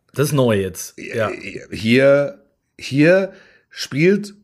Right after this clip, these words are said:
Speaker 2: Ronaldo nicht von Beginn an am letzten Wochenende gegen Chelsea. Und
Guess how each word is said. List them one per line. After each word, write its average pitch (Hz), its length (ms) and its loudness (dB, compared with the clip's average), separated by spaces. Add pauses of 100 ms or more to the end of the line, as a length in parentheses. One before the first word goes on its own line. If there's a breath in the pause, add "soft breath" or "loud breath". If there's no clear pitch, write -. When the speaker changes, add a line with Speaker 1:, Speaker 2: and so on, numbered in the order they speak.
(420)
Speaker 2:
Ronaldo 131 580 0
nicht 143 340 -6
von 151 200 -2
Beginn 131 340 -4
an 160 160 -2
am 123 140 -6
letzten 113 400 -6
Wochenende 139 540 -2
gegen 120 400 -6
Chelsea. 131 640 -4 (1080 soft breath)
Und 120 380 -2